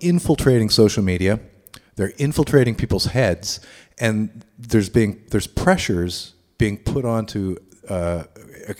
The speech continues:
economies and cities and government a-, agencies, and the pressures are ultimately to make an example of things, right? Like, again, uh, twenty-five percent of Vancouver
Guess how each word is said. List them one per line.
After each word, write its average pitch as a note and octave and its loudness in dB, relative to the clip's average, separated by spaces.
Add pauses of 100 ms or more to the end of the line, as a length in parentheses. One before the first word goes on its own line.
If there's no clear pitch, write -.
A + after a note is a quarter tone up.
(160)
economies A2+ -6
and F#2 -14
cities G#2+ -4
and E2+ -18
government G2+ -4
a-, G2+ -8 (100)
agencies, G2+ -8 (720)
and A#2 -6
the A2 -4
pressures C#3 0
are A2 0
ultimately F#2+ -2
to F2+ -2 (560)
make A#2 0
an C#3+ 0
example G#2 -2
of D#2 -6
things, D2 -10
right? G2+ -6
Like, G2+ -4
again, A2 0 (440)
uh, G2+ -2
twenty-five D#3+ -2
percent C3+ 0
of F2 -2
Vancouver G2 -2